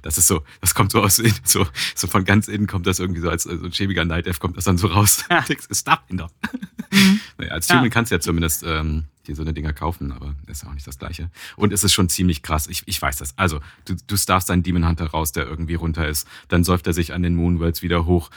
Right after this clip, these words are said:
Speaker 1: Und dann hat er wahrscheinlich auch noch einen Staff of Teleportation dabei. Und ist halt quasi instant wieder da mit einer Verzögerung irgendwie von vielleicht fünf bis sechs Sekunden oder so. Dass es ist,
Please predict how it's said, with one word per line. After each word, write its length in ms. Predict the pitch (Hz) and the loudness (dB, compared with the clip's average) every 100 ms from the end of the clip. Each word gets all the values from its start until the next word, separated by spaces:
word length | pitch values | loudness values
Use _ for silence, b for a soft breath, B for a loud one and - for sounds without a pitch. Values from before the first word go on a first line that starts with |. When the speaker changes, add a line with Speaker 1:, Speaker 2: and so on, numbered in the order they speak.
| B | B
Speaker 1:
Und 140 | - | 0
dann 120 | 92 87 | 2 2
hat 120 | - | 0
er 80 | 82 | 0
wahrscheinlich 320 | - 90 78 | 0 0 0
auch 100 | 87 | -2
noch 100 | 87 | 0
einen 120 | 82 | -2
Staff 240 | - 80 | -2 -4
of 80 | - | -4
Teleportation 640 | - 82 78 80 80 - 80 | -4 -4 -2 -4 -2 -2 -4
dabei. 300 | 78 78 78 B B B B B | -4 -4 -6 B B B B B
Und 220 | - 90 | 0 2
ist 100 | 85 - | 2 -2
halt 200 | 80 - | -4 -2
quasi 260 | 82 78 | -2 -2
instant 340 | 76 82 85 80 | -2 -2 -2 -2
wieder 160 | 80 | -2
da 180 | 78 78 | -2 -2
mit 140 | 76 73 | -2 -4
einer 80 | |
Verzögerung 460 | 78 80 82 80 73 | -6 -4 -4 -6 -8
irgendwie 200 | 76 71 | -10 -12
von 220 | 69 78 | -10 -10
vielleicht 360 | - 73 71 - | -10 -10 -10 -14
fünf 380 | - - 87 67 | -16 -10 -8 -10
bis 120 | - | -10
sechs 180 | 73 71 | -12 -12
Sekunden 340 | 69 78 76 - | -12 -12 -14 -12
oder 160 | 73 | -12
so. 120 | 69 - | -12 -12
Dass 180 | 78 | -10
es 120 | - - | -10 -8
ist, 220 | 87 | -8